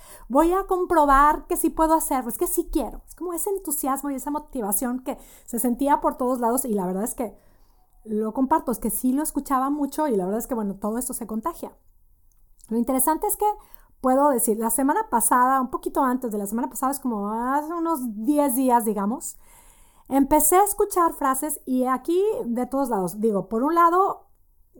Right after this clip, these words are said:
mucha menos respuesta en mi invitación en, en las redes sociales, como menos interacción de gente que no está en mi programa.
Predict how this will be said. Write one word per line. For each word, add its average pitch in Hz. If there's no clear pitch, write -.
mucha 285
menos 269
respuesta 277
en 214
mi 208
invitación 240
en, 196
en 196
las 180
redes 240
sociales, 247
como 220
menos 254
interacción 233
de 247
gente -
que 202
no 196
está 214
en 190
mi 202
programa. 208